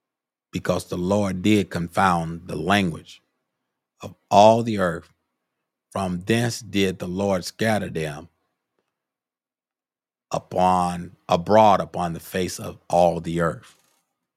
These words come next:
And so God separated them, and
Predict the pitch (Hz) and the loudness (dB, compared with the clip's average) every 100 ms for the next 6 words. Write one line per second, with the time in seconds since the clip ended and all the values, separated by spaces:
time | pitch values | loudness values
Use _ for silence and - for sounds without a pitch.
0 | _ _ _ _ _ _ _ _ _ 80 | _ _ _ _ _ _ _ _ _ -18
1 | - 90 85 87 95 107 - 123 117 123 | -10 -8 -6 -6 -4 -6 -4 -4 -4 -2
2 | 113 110 110 113 123 _ _ _ _ _ | -2 0 -2 -4 -10 _ _ _ _ _
3 | _ _ _ _ - - 87 82 80 82 | _ _ _ _ -20 -10 -8 -8 -10 -12
4 | 87 | -16